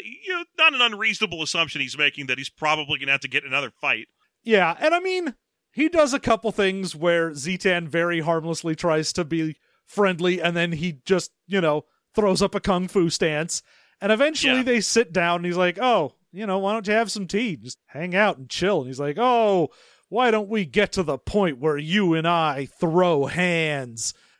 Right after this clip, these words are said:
Speaker 2: And Christopher Lee's just like, "Oh, very well. Follow me."
Speaker 1: And he even, he's still not gonna fight, 'cause he's just like, "I want to fight you for the book."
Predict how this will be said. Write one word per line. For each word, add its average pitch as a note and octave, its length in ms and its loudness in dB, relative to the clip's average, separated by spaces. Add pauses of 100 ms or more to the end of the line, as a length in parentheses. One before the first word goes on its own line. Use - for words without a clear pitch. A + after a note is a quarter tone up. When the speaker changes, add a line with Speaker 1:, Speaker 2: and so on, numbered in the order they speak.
(120)
Speaker 2:
And F3 460 0 (200)
Christopher B3 440 0
Lee's G#3 260 2
just G3+ 200 -6
like, F3+ 280 0 (160)
"Oh, E3 420 2
very D3+ 360 2
well. G#2 360 -6 (120)
Follow A#3+ 540 4
me." D#3+ 120 0
Speaker 1:
And E3+ 100 2
he E3+ 60 2 (120)
even, A3 160 -2 (400)
he's A3+ 200 -4
still G#3 200 2
not A3+ 180 2
gonna C#3 160 -6
fight, D#3+ 300 0
'cause D3 160 -10
he's E3 120 -10
just E3+ 160 -8
like, D3 160 0
"I B2+ 140 0
want D3+ 220 0
to C#3+ 120 0
fight E3 360 2
you A#2+ 180 -12
for E3 260 -4
the C#3 140 -2
book." C3 340 -2